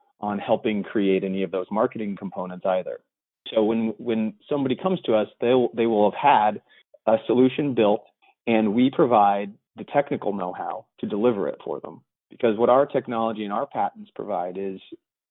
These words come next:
the logic to be able to build those tokens. And, and just like we're going back to this engine example of tuning the engine, everybody's gonna kinda have the same engine block when they get to that point. They'll have already bu-, built their car,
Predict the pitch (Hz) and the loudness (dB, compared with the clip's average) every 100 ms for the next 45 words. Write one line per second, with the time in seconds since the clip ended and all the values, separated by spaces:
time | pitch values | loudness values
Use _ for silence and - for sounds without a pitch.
0 | - 110 107 117 120 123 - - - _ | -8 0 4 4 4 0 -2 -12 -20 _
1 | - 98 110 107 95 90 85 117 131 131 | -10 -4 0 0 -2 -6 0 2 2 2
2 | 127 131 - 95 - - - _ _ - | 2 2 -2 -2 -6 -20 -20 _ _ -10
3 | 117 117 120 110 113 127 135 131 - - | -6 -4 -2 -2 -2 0 0 4 2 2
4 | 123 117 117 104 - - 101 101 - 139 | 0 2 2 4 2 0 -4 -4 -4 -4
5 | 135 101 92 98 95 92 - - 127 117 | -2 -4 -4 -6 -4 -6 -6 -4 -2 -2
6 | 104 107 117 135 151 _ _ - _ 123 | -2 -2 -4 -4 -6 _ _ -20 _ -8
7 | - 139 156 151 143 139 135 131 135 123 | 0 2 4 2 0 0 -4 -4 -4 -4
8 | 117 107 - 123 107 101 95 87 76 64 | -4 -6 -8 -4 -4 -4 -6 -6 -2 -2
9 | - - _ 107 104 98 98 92 - - | -4 -18 _ -8 -6 -6 -6 -6 -8 -8
10 | 85 - 104 101 117 143 120 127 110 110 | -8 -2 -2 2 2 2 2 0 2 -2
11 | 110 127 123 - 90 90 117 | 0 -2 -2 0 -2 -2 -6